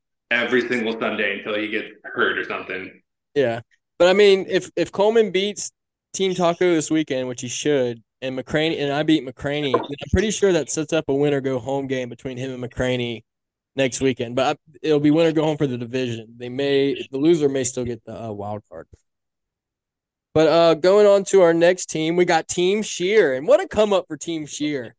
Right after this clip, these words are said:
Speaker 2: You know, after last year coming in Sacco, he's six and five right now. He's, he's looking at the sixth wild card spot.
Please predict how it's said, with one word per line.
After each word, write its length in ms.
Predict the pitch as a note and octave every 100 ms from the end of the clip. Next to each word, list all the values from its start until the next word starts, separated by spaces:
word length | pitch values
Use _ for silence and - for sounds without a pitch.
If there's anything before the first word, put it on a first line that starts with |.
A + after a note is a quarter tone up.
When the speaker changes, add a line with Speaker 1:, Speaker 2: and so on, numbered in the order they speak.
| _ -
Speaker 2:
You 120 | C#3
know, 100 | D#3
after 240 | D#3+ G3+
last 400 | D#3+ D#3 E3 -
year 160 | E3 E3
coming 260 | D3+ D#3
in 120 | D3+ C#3+
Sacco, 680 | C#3+ C#3 C3+ C#3+ C#3 C#3 - _ _ _
he's 160 | C#3+ -
six 220 | F#3+ F#3+
and 120 | F#3
five 280 | E3 E3 D#3+
right 200 | D#3+ D3+
now. 440 | D#3+ D#3 D3+ D#3
He's, 260 | D3+ C#3+ C#3 -
he's 160 | C#3+
looking 180 | E3 E3
at 80 | D3+
the 80 | C#3
sixth 340 | - E3 -
wild 260 | D3 D3 C#3+
card 180 | C#3 B2+
spot. 440 | - B2 B2+ B2